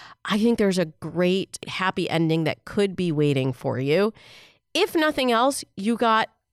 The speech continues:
a fun adventure to a new city. You got to meet a new person and see what happens. But if you don't go, I would say you have to still find a way to make those virtual dates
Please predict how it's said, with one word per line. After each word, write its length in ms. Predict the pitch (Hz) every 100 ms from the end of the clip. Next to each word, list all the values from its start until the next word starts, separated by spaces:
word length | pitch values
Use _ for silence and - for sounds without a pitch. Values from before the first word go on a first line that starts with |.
| -
a 100 | 214
fun 320 | 190 - 208
adventure 760 | 226 190 170 185 - 233 269 269 _ _ _ -
to 400 | - 226 226 220
a 120 | 202
new 200 | 196 185
city. 300 | 185 - 165 196 262
You 100 | -
got 240 | 196 190 175
to 120 | -
meet 220 | 180 175
a 60 | 170
new 140 | 160
person 500 | 151 143 151 190 196 -
and 220 | 165 165
see 180 | - 160
what 140 | 147 135
happens. 600 | 123 123 160 226 240 - - - - _ -
But 160 | 208 214
if 200 | 208 -
you 220 | 196 160
don't 360 | - 190 208 254
go, 400 | 254 269 277 294 - -
I 160 | 180 190
would 160 | 190
say 600 | - 196 180 175 160 160 - _ _ _ _ _
you 220 | 180 196
have 420 | 165 185 180 196
to 160 | - 180
still 400 | - - 185 180
find 400 | - 170 175 196
a 80 | 170
way 280 | 151 143 156
to 140 | -
make 260 | 156 151 -
those 220 | 147 139
virtual 500 | 131 135 - 175 175
dates 480 | 180 175 180 -